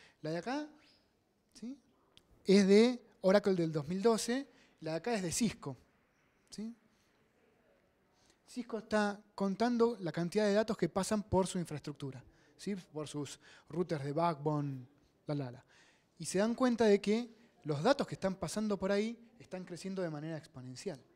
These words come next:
¿sí? Entonces, ahí empieza a aparecer algo con el tamaño del dato que me gusta, ¿sí? No con que tengo mucho,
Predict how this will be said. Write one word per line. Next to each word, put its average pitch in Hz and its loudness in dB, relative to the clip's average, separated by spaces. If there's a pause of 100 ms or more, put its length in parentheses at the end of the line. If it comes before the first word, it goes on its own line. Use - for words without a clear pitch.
(380)
¿sí? 196 -20 (460)
Entonces, 214 -2 (540)
ahí 302 -2
empieza 196 -6
a 180 -6
aparecer 170 -4
algo 185 4
con 165 -4
el 156 -6
tamaño 202 -2
del 175 -2
dato 196 0
que 160 -6
me 160 -2
gusta, 139 -8 (300)
¿sí? 214 -10 (260)
No 302 2
con 160 -6
que 170 -4
tengo 170 -2
mucho, 185 -2